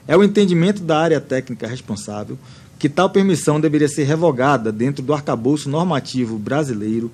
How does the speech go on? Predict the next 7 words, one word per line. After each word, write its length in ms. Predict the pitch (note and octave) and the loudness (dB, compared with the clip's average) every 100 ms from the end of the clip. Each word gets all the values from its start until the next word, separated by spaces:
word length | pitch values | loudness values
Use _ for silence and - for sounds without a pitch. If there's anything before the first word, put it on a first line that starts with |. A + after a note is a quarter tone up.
| - - - - | -14 -20 -12 0
em 140 | F3 | 0
prol 300 | F3 C3 D3+ | 2 2 4
da 120 | D#3+ | 2
segurança 520 | D3+ E3+ C3+ D3 D3 C#3 | 0 0 2 2 -2 -2
operacional. 720 | D#3 D3 D#3 D#3 F3 G2+ - - - - - - - - - - - - - - - | 0 0 -2 -2 -4 -4 -10 -20 -20 -20 -20 -20 -20 -20 -20 -20 -20 -20 -20 -20 -8
Tal 160 | - E3+ | 2 2
proibição 720 | E3+ E3 D3 D3 - C3+ B2 | 6 4 4 0 0 0 0